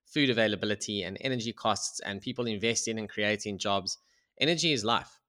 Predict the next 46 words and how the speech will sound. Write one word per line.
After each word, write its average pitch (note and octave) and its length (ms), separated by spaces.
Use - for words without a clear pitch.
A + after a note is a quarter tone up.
And A2+ 120
it A2 80
just - 240
feels B2 300
like, G#2+ 160
yeah, G#2 140
that, B2 240
that's C#3 200
gotta D3+ 180
be C3+ 120
the A#2 100
focus A#2+ 420
area. G2 460
I - 40
mean, D3 140
it D3 100
is D3+ 160
mildly A2 380
hysterical G#2 640
that F#2+ 160
stage G2 320
six - 320
returned F#2+ 480
within, G2+ 400
what, F#2+ 240
like, G#2 180
twenty-four A#2 600
hours A2 420
after G#2 260
they G2+ 120
had G2 140
parked A2 260
the G2+ 80
jets - 340
there G2+ 220
in G2 80
Lanabaan, G2+ 520
after G2 160
they'd G2 180
figured G2+ 200
out F#2+ 280
each G#2 200
year G2+ 140
that G2 160
they F#2+ 100
work. G2+ 300